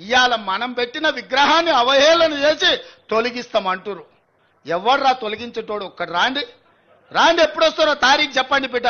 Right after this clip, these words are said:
రాజీవ్ గాంధీ విగ్రహం తీస్తారంట, ఎవడొస్తాడో నేను చూస్తా. ఈరోజు ట్విట్టర్ పిట్ట Twitter-లో పెడుతున్నాడు, అమెరికా పోయి కంప్యూటర్ చదువుకున్నా అంటున్నాడు. ఆ కంప్యూటర్ని పుట్టించింది,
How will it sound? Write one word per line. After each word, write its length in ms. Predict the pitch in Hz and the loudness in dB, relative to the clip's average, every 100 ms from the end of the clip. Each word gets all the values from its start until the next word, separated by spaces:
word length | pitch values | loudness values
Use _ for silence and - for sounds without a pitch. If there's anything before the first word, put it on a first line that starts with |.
| 208 | 0
రాజీవ్ 280 | 220 240 254 226 | 0 -2 -2 -4
గాంధీ 160 | 220 214 | -4 -6
విగ్రహం 260 | 214 226 190 | -4 -4 -6
తీస్తారంట, 500 | 220 - 220 202 175 151 - _ _ - 208 | -14 -4 -2 -2 -4 -10 -16 _ _ -6 0
ఎవడొస్తాడో 540 | 262 254 - 247 233 220 | 2 2 0 0 0 -2
నేను 140 | 202 175 | -6 -4
చూస్తా. 300 | 233 240 196 156 - _ _ _ _ _ _ _ 214 | -4 -2 -4 -6 -10 _ _ _ _ _ _ _ -12
ఈరోజు 380 | 254 269 302 320 285 - _ _ _ _ _ _ _ | -6 -6 -4 -6 -8 -10 _ _ _ _ _ _ _
ట్విట్టర్ 400 | 233 262 302 302 - | -16 -10 -6 -6 -8
పిట్ట 180 | 302 302 294 | -10 -8 -8
Twitter-లో 440 | 269 269 294 294 294 | -12 -8 -6 -6 -6
పెడుతున్నాడు, 460 | 269 269 285 277 240 _ _ _ _ _ _ - 208 | -6 -8 -10 -10 -10 _ _ _ _ _ _ -12 -8
అమెరికా 380 | 294 311 302 294 | -6 -6 -6 -6
పోయి 120 | 285 285 262 | -6 -8 -6
కంప్యూటర్ 500 | 262 285 294 285 269 254 | -6 -8 -10 -8 -8 -8
చదువుకున్నా 440 | 247 262 262 247 233 | -10 -12 -14 -10 -10
అంటున్నాడు. 380 | 220 226 208 - _ _ _ _ 185 | -10 -12 -12 -16 _ _ _ _ -8
ఆ 20 | 247 247 | -8 -8
కంప్యూటర్ని 680 | 226 254 302 302 302 294 285 277 254 | -10 -10 -12 -10 -8 -8 -10 -16 -18
పుట్టించింది, 680 | 254 320 311 311 302 339 | -14 -12 -10 -10 -8 -6